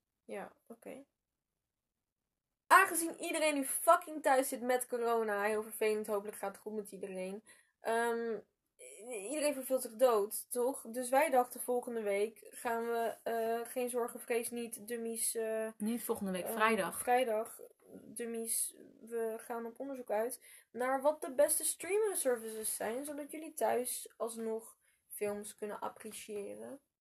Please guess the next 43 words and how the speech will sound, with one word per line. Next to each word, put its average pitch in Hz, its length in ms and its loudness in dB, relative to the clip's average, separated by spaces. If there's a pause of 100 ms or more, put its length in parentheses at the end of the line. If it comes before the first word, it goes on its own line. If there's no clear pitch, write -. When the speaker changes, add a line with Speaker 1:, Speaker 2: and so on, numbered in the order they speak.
(260)
Speaker 2:
<laughs> - 400 -10
Speaker 1:
Ehm, 233 440 -6 (840)
en, 247 300 -4
eh, 254 140 -4
dat 262 200 -4
is, - 280 -6
eh, 277 160 -2
dat 269 220 -12
is 285 140 -12
wat 302 100 -10
Speaker 2:
Dus 202 100 -4
dat 254 120 4
Speaker 1:
er, 311 60 -2
Speaker 2:
komt 311 140 2
Speaker 1:
eh, 311 60 2
Speaker 2:
vrijdag, 311 400 6
Speaker 1:
vrijdag 320 240 -4
gaat 330 180 -6
Speaker 2:
maar 190 180 4
Speaker 1:
gebeuren. 254 160 0
Speaker 2:
vergeet 240 200 4
niet, 294 440 0 (400)
in 160 180 -8
de 165 100 -4
description 233 960 0
Speaker 1:
Staat 240 280 -6
de 254 340 -6
dummy-lijst. 233 1000 -8 (100)
Speaker 2:
Ja, 202 260 -4
dus 180 200 -6
deel 208 220 -2
met 208 180 -4
iedereen. 208 560 -4
Ga 202 180 -4
lekker 208 500 -6 (520)
ehm, 190 240 -4 (100)
eindelijk 208 340 -2
even 190 200 -6
Speaker 1:
Maak 165 100 -12
Speaker 2:
goede 233 420 2
Speaker 1:
het 294 100 2
viral. 269 300 6
Speaker 2:
films, 247 480 -2